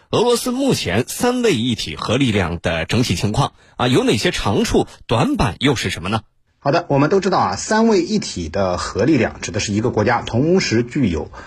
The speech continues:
Speaker 2: 陆基洲际弹道导弹、潜射弹道导弹和战略轰炸机三种核打击方式的能力。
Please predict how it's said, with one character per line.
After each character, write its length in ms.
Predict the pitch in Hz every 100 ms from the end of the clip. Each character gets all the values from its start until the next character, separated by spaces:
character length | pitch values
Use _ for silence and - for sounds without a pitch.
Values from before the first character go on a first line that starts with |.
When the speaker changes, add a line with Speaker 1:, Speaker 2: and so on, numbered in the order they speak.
| - -
Speaker 2:
陆 220 | 226 226 139
基 200 | 151 147
洲 220 | 247 233
际 160 | 220
弹 180 | 135 135
道 80 | 117
导 140 | 85
弹、 180 | - - - - -
潜 360 | - 135 98
射 180 | 98 196
弹 160 | 139 110
道 120 | 90
导 100 | 80
弹 180 | 85 80
和 180 | 80 101
战 280 | - 160
略 100 | 127
轰 160 | 104 160
炸 160 | 160 104
机 240 | 185 - -
三 440 | - - 208 220
种 180 | 151 -
核 280 | - - 113
打 160 | 95 98
击 100 | 107
方 180 | 110
式 80 | 110
的 100 | 98
能 140 | 82 82
力。 140 | -